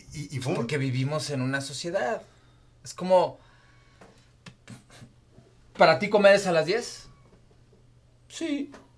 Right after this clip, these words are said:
Speaker 2: ¿Para mí comer es a las seis? Sí. ¿Para ti comer es a las tres cuarenta y cinco? Sí.
Speaker 1: Bueno, o no
Speaker 2: ¿Qué
Speaker 1: comer.
Speaker 2: tan improductivos seríamos con esas salt-, con esos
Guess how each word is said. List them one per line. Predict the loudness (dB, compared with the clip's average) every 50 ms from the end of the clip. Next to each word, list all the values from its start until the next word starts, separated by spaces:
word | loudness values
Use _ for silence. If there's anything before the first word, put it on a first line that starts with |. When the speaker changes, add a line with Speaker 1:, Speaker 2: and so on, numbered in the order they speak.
| _ _ _ _ _ 0
Speaker 2:
¿Para | 2 2 2
mí | 0 -2 0
comer | 0 0 2 2 2 2
es | 0 0 -2 -2
a | -2
las | 0 0 -2 -2
seis? | -4 -8 -4 0 2 2 2 2 0 -4 -8 -8 -10 -12 -16 _ _ _ _ _ _ -20 -20 -20
Sí. | -10 -8 -8 -8 -8 -10 -14 -20 _ -20 -20 _ _ _ -14 -4
¿Para | 0 0 0 0
ti | -2 -4
comer | -4 -2 0 0 0
es | -2 -2
a | -4
las | -4 -4 -6 -6 -6
tres | -4 -4 -4 -6 -8 -12 -14 _
cuarenta | -2 0 0 0 0 -2 -4
y | -6
cinco? | -6 -8 -10 -10 -10 -10 -10
Sí. | -10 -10 -10 -10 -10 -12 -16 -20 _ _ _ -10
Speaker 1:
Bueno, | -8 -8 -8 -10 -12 -16 -12 -6
o | -4 -2
no | 0 0 2 4
Speaker 2:
¿Qué | 4 6
Speaker 1:
comer. | 8
Speaker 2:
tan | 8 8 8
improductivos | 6 2 2 4 6 6 6 6 6 2 -2 -2 -2 -2 -2 0 0 -2 -2
seríamos | -4 -8 -14 -10 -6 -4 0 2 2 0 0 -4 -8 -6
con | -6 -4 -4 -4
esas | -4 -6 -8 -10 -10
salt-, | -10 -10 -12 -14 -14
con | -10 -6 -6 -6
esos | -6 -6 -10 -12 -14 -14 -14 -16 -18